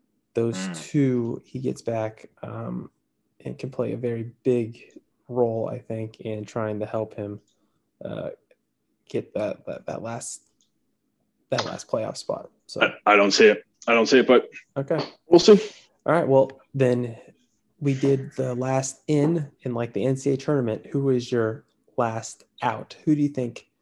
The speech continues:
Speaker 1: just barely misses the playoffs? Uh, like we said, the Yahoo's current projections has two teams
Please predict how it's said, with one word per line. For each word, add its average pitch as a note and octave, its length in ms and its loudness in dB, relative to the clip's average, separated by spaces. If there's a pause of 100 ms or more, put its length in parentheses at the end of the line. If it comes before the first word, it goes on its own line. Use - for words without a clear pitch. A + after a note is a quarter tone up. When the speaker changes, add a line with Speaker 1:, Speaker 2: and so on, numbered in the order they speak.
(380)
Speaker 1:
just C3+ 500 -2
barely A#2 320 0
misses A2 420 -10
the - 100 -18
playoffs? G#2+ 580 -8 (340)
Uh, G#2 280 -2
like A2+ 260 -4
we A2+ 100 -6
said, G#2+ 360 -4 (120)
the B2 280 -8
Yahoo's A2+ 540 -6
current A2+ 380 -4
projections A2 600 -8
has A#2 420 -6
two - 260 -4
teams C3+ 460 -4